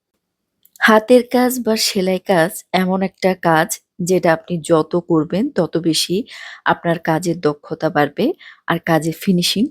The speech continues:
তত বেশি ভালো হবে। আর আপনার, আহ, কাজের গতিও অনেকটা বেড়ে যাবে।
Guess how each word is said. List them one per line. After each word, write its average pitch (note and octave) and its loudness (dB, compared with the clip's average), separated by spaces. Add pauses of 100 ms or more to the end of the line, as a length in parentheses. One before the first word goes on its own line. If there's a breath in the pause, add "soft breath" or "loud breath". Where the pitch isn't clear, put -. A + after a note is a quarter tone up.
তত E3+ 0
বেশি D#3+ -2
ভালো - -6
হবে। - -10 (540 loud breath)
আর E3 2
আপনার, E3 0 (240)
আহ, D#3+ -2 (340)
কাজের F3 0
গতিও F3 2 (100)
অনেকটা E3+ -2
বেড়ে D3+ -2
যাবে। - -8